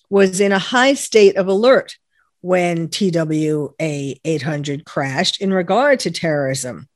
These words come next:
There were several things before the crash that occurred, uh, that were related to terrorism, and, um, and something after the crash. So it was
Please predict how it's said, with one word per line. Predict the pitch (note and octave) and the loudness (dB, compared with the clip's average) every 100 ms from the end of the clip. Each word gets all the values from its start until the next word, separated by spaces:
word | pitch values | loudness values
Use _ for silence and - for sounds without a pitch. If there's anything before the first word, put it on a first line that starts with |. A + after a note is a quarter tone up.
| - - - _ | -20 -20 -20 _
There | E3+ F3 F#3 F#3 | -2 4 4 4
were | F#3 F#3 F3 - | 4 4 2 -2
several | - B3+ B3+ A#3+ | 0 2 4 2
things | A#3+ A3+ G#3+ G#3+ G#3 | 2 0 2 0 -2
before | F3+ E3 - F#3 G3+ B3+ C#4+ - _ _ - - | -4 -4 0 2 4 4 2 0 _ _ -12 -6
the | A3 B3 B3+ B3+ | 0 2 4 2
crash | - C4 B3+ D4+ F4 - - _ | 2 4 6 4 2 0 -4 _
that | G#3+ A3 - | -2 0 0
occurred, | A3 - B3+ C4 D4 D#4 _ _ _ _ - | -4 4 6 8 6 -2 _ _ _ _ 0
uh, | G3 F#3 F#3 F3+ | 2 4 4 2
that | F3 | 2
were | F#3+ F#3 | 2 2
related | F#3+ G3 G#3+ A#3 | 2 4 4 2
to | B3 | -2
terrorism, | - A3+ A3 A#3 A#3+ C4 D4 - _ _ - _ _ | 0 2 4 2 0 -2 -4 -8 _ _ -20 _ _
and, | G3+ G3 F#3+ F#3 D#3 - - | 2 4 4 2 0 -4 -2
um, | F#3+ F3+ E3+ F3 F#3 - _ _ _ _ - | 2 4 4 2 0 -4 _ _ _ _ -2
and | F3 F3+ F3+ | 2 2 2
something | F3+ E3+ G3+ G#3 | 2 2 0 2
after | F#3 B3+ - G3 C#3+ | 4 2 2 0 0
the | - E3 | -2 -6
crash. | - D3+ A#2+ - | -2 -2 -2 -4
So | - A3 G#3 F3+ A3+ | 0 4 4 4 4
it | A3 | 4
was | A3+ A3 | -2 -4